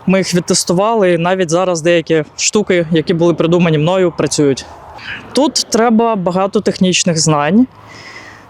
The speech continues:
треба розуміння. Було важко вчитись швидко, але... у нас іде війна, якщо хто забуває про це раптом. Тому що майже всі наші вироби,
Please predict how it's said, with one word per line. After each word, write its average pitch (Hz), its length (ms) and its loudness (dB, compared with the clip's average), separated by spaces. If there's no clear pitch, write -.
треба 196 720 0
розуміння. 180 800 0
Було 202 640 2
важко 190 800 -2
вчитись - 420 0
швидко, 180 580 0
але... 196 520 2
у 175 80 2
нас 196 300 2
іде 180 280 2
війна, 190 400 0
якщо 196 300 0
хто 208 300 0
забуває 196 560 2
про 190 160 -2
це 190 180 -2
раптом. 190 480 -2
Тому 214 240 4
що 196 420 2
майже 214 300 2
всі 233 220 2
наші 220 320 2
вироби, 214 560 2